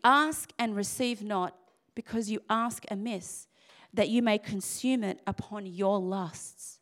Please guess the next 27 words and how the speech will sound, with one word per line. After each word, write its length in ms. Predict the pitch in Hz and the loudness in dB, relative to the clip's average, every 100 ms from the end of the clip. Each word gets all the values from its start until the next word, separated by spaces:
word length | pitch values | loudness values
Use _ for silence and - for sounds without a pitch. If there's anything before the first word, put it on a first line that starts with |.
| _ _ _ _ _ _ _ _ _ _ _ - | _ _ _ _ _ _ _ _ _ _ _ 0
You 120 | 294 | 6
know, 120 | 330 | 8
it's 160 | 359 - - | 6 6 6
okay 420 | 370 - 320 359 | 6 6 4 4
that 140 | 311 | 2
we 100 | 269 | 2
wanna 280 | 262 254 247 | 2 2 0
feel 260 | - 240 214 | 0 0 2
loved. 680 | 202 208 277 302 285 - - _ _ _ _ _ - | 0 2 2 0 -6 -16 -20 _ _ _ _ _ -4
It's 160 | 254 - | -4 4
okay 600 | 294 294 262 262 311 320 | 2 4 0 2 4 4
that, 280 | 254 233 - _ _ - | 2 0 -4 _ _ -2
I 100 | 240 | -2
suppose, 480 | 254 240 247 254 | 0 2 2 2
we 80 | 240 | 0
wanna 260 | 226 226 233 | 2 2 0
feel 540 | - 240 220 220 214 - _ _ - | -2 2 2 2 0 -8 _ _ 2
like 240 | 226 214 | 2 4
we 100 | 233 | 0
have 160 | 220 202 | 0 -2
value. 800 | 185 208 190 208 214 226 302 320 _ _ _ _ _ _ _ _ _ _ - | 2 4 6 4 -2 -4 -6 -8 _ _ _ _ _ _ _ _ _ _ 0
But 120 | 240 | 0
particularly 680 | 254 - 339 339 311 285 285 | 0 0 -2 0 0 2 0
in 260 | - 233 | 0 -2
ministry, 460 | 247 269 262 277 262 | 0 0 -2 -4 -4
but 140 | 226 | -4
I, 160 | - | -4